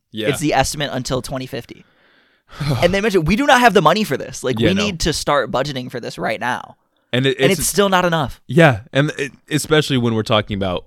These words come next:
Speaker 1: in the context of all of the other needs we need to cover.
Speaker 2: Yeah.
Speaker 1: On top of the, the care that, honestly, veterans are entitled to since we sent them
Speaker 2: Mm-hmm.
Speaker 1: to war.
Speaker 2: Oh, yeah, they absolutely deserve it.
Speaker 1: Yes.
Speaker 2: They absolutely deserve any care they need, any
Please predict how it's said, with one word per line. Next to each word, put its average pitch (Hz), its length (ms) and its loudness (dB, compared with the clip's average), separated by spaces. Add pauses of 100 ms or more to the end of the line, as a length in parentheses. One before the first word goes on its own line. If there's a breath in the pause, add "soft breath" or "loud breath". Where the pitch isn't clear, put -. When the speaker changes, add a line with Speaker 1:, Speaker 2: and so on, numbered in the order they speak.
(160)
Speaker 1:
in 127 140 0
the 110 100 0
context 101 560 -4
of 98 160 -4
all 110 240 4
of 110 80 -2
the 104 160 -4
other 101 160 -2
needs 95 300 -6
we 98 100 -4
need 92 120 -6
to 90 60 -6
cover. 87 440 -8
Speaker 2:
Yeah. 147 240 0
Speaker 1:
On 110 180 0
top 107 320 0
of 107 160 -4
the, 98 220 -6
the 90 120 -8
care 110 320 -4
that, 104 180 -4
honestly, 139 440 -2
veterans 113 420 0
are 101 160 -4
entitled 113 500 -2
to 104 120 -4
since 95 240 -10
we 104 120 -6
sent 104 220 -6
them 98 120 -2
Speaker 2:
Mm-hmm. 82 40 -8
Speaker 1:
to 87 100 -8
war. 90 360 -6 (140)
Speaker 2:
Oh, 262 100 -6
yeah, 220 140 -4
they 185 200 -4
absolutely 180 440 -2
deserve 127 280 -2
it. - 120 -14
Speaker 1:
Yes. 123 220 -2
Speaker 2:
They 170 140 6
absolutely 175 360 0
deserve 143 260 -2 (120)
any 160 220 -2
care 156 220 -4
they 139 120 -4
need, 127 260 -10 (220 loud breath)
any 139 380 -6